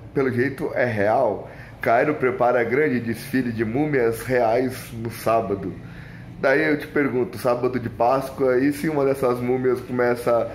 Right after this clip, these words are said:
a se mexer, se levanta e fala: "Eu sou Jesus,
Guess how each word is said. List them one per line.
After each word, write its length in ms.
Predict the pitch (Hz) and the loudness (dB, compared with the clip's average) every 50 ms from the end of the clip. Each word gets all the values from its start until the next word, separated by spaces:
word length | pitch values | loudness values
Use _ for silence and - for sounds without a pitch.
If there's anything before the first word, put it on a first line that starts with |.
| - - - - - - | -12 -14 -16 -18 -4 0
a 400 | 113 117 113 113 113 110 110 107 107 | 2 4 4 4 4 4 4 2 0
se 140 | - - 123 | -2 -2 0
mexer, 560 | 123 123 123 120 120 - 135 139 135 135 135 | 2 2 2 0 0 2 4 4 4 4 2
se 120 | 135 - 127 | 2 0 0
levanta 680 | 120 120 123 113 117 127 135 135 135 135 - 131 120 120 | 2 2 2 2 2 2 2 2 0 0 0 0 2 2
e 80 | 120 | 0
fala: 420 | 120 - 123 117 120 123 120 101 - - - - - - | 0 0 2 2 4 4 2 0 -2 -8 -12 -14 -8 -2
"Eu 320 | 139 143 135 127 120 110 98 | 2 4 4 4 4 2 0
sou 300 | - - 120 117 117 113 | -2 0 2 2 2 2
Jesus, 640 | 104 117 107 104 123 131 123 104 - - - - | 0 0 0 0 0 0 0 -2 -4 -8 -12 -14